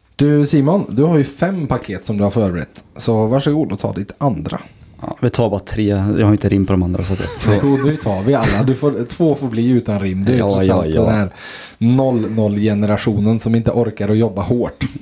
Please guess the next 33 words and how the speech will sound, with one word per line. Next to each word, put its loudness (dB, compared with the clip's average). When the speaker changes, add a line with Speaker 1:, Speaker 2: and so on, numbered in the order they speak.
Speaker 2:
Som, 0
jag 0
sliter 0
stenhårt. 0
Okej. 0
Ett 2
immunförsvar 2
som -2
man 2
sällan 0
skådat. -4
Ett -6
kroppspaket 0
som 0
lär 4
vara 2
väl 2
vårdat. -2
Men 2
så 0
kom 2
till -4
slut -2
dagen 2
när 0
den 2
nästan 0
femhundra 2
matcher 0
långa 2
sviten 0
skulle 0
brytas. 0